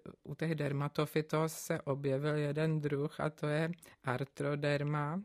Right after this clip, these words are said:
benhamie, která se vyskytuje častěji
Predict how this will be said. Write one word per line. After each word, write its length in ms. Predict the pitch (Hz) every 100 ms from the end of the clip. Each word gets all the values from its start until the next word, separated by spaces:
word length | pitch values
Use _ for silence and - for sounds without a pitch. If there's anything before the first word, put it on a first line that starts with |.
| -
benhamie, 960 | 151 139 139 135 143 147 147 147 151 170
která 400 | - 147 135 143
se 180 | - 151
vyskytuje 640 | 143 - 156 151 151 151
častěji 680 | 151 143 135 - 151 147